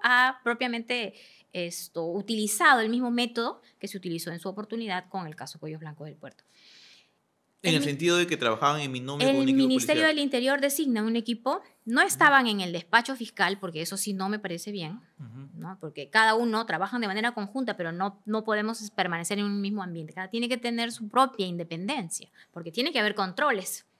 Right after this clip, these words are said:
Speaker 1: ¿no es cierto?
Speaker 2: Ujú.
Speaker 1: Eh, ellos tenían una unidad, em, en Lima también, un equipo, creo que eran como quince efectivos policiales que
Speaker 2: Ujú.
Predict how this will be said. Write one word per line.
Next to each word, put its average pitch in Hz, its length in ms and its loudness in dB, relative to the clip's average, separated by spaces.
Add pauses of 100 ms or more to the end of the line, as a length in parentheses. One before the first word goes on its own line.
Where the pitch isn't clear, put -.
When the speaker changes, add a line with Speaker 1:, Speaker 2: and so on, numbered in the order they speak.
(120)
Speaker 1:
¿no 170 80 -12
es 170 60 -8
cierto? 233 280 -4
Speaker 2:
Ujú. 127 160 -14 (680)
Speaker 1:
Eh, 180 300 -4
ellos 240 220 0
tenían 262 320 0
una 208 140 0
unidad, 208 380 2 (180)
em, 165 480 -10 (400)
en 180 160 -8
Lima 214 240 2
también, 240 460 0 (400)
un 180 100 -4
equipo, 196 840 -2 (140)
creo 180 200 -6
que 185 60 -6
eran 185 140 -2
como 170 280 -8
quince 208 400 -2
efectivos 190 340 -8
policiales 202 580 -6
que 226 320 -4
Speaker 2:
Ujú. 135 120 -16